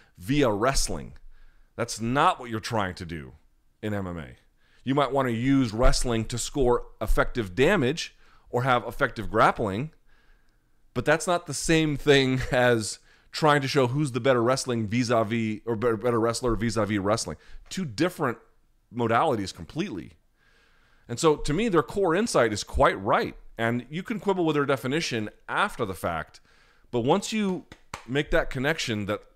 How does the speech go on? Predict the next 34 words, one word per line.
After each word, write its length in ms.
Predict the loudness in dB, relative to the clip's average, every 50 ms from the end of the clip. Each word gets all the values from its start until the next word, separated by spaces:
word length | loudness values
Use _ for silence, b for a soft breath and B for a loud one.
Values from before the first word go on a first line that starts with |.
| _ _ _ _ _ _ _ _ _ _ -20
their 520 | -20 -18 -14 -8 0 2 2 4 4 2
reassessment 760 | 2 2 0 2 2 2 0 -2 -2 -4 -4 -4 -4 -6 -6
of 60 | -6
the 80 | -6 -6
takedown 480 | -2 -2 -2 -2 0 -2 -2 -2 -2 -4 -8
is 120 | -8 -6
entirely 840 | -6 -6 -6 -8 -12 -14 -20 -16 -10 -6 -4 -2 0 0 0 0 -2
fair 520 | -4 -2 0 2 2 2 2 0 -2 -6 -10 b b b b b b b b b b
and 240 | -2 -2 0 -2 0
very 280 | 4 6 6 6 6 6
much, 200 | 2 0 -2 0
frankly, 380 | -2 -2 -2 -2 -4 -4 -2 -2
a 80 | -4
necessity, 800 | -4 -4 -6 -4 -2 -2 -2 -2 -2 -4 -4 -4 -4 -6 -8 -10 b b b b b b b b b b b b b
to 120 | -10 -6 -4
me, 160 | -2 -2 -2
it's 120 | -2 0 2
like, 220 | 4 4 4 2 0
I 100 | 0 0
don't 100 | 2 2
know 80 | 2
what 160 | 4 4 4
people 180 | 2 2 0 0
are 80 | 0 -2
complaining 420 | -2 -6 -8 -6 -4 -2 -2 -2
about 200 | -2 -2 -4 -4
after 300 | -2 -4 -4 -4 -6 -10
the 100 | -12 -10
fact. 460 | -2 0 2 2 2 0 -4 -14 -8
Do 100 | -6 -4
you 140 | -2 0 0
wanna 320 | 0 0 0 0 0 -2
say 340 | -4 -4 -4 -2 -2 0 0
that 360 | 2 4 2 2 2 -2 -12